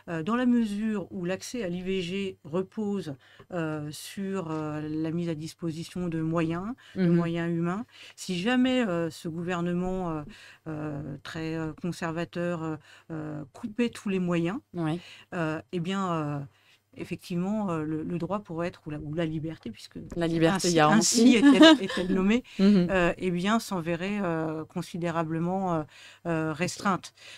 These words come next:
Speaker 1: Euh, et ça, on a beau mê-, même écrire que c'est garanti dans la Constitution, la
Speaker 2: Mhm.
Speaker 1: garantie, elle dépend de quoi ?
Speaker 2: Du terrain,
Speaker 1: Exactement.
Speaker 2: en fait.
Speaker 1: Voilà.
Speaker 2: C'est
Speaker 1: Alors
Speaker 2: ça.
Speaker 1: ensuite, d'un point de vue, euh, euh, juridique, qu'est-ce,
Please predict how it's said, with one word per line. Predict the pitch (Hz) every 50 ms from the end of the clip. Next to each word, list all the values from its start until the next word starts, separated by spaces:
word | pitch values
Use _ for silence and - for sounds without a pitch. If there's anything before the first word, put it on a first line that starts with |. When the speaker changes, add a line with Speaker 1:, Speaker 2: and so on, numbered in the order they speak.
| - - -
Speaker 1:
Euh, | 170 160 170 -
et | - 190 185
ça, | 170 - - 233 226 226 226 202
on | 175 165
a | 160 156
beau | 156 196 233
mê-, | 220 202 196 - -
même | 180 170 170 175 180 185
écrire | 175 175 - - 196 -
que | - -
c'est | - - 202
garanti | 180 185 180 165 175 170 - 208
dans | 175 165
la | 160
Constitution, | 160 - 170 - - 233 226 196 185 170 - - 240
la | 247 170 180
Speaker 2:
Mhm. | 170
Speaker 1:
garantie, | 180 190 170 180 185 175 - - 254
elle | 220 175
dépend | 165 175 170 - 175 175
de | 175
quoi ? | - - 196 226 262 - _ -
Speaker 2:
Du | 160 131 131
terrain, | - - 151 135 131 127 131 - _ _ - _ -
Speaker 1:
Exactement. | 190 175 160 165 151 139 - 147 - 139
Speaker 2:
en |
fait. | 156 - - - - - - -
Speaker 1:
Voilà. | - 160 143 - - - - - - -
Speaker 2:
C'est | - 170
Speaker 1:
Alors | 190 202
Speaker 2:
ça. | 226
Speaker 1:
ensuite, | 226 - - 311 269
d'un | 226 214
point | 175 - 196 196
de | 185
vue, | 196 240 254 233
euh, | 185 170 160 - - - - - - - 170
euh, | 165 160 160 165 170
juridique, | 165 151 185 185 185 196 196 208 277 -
qu'est-ce, | - 202 196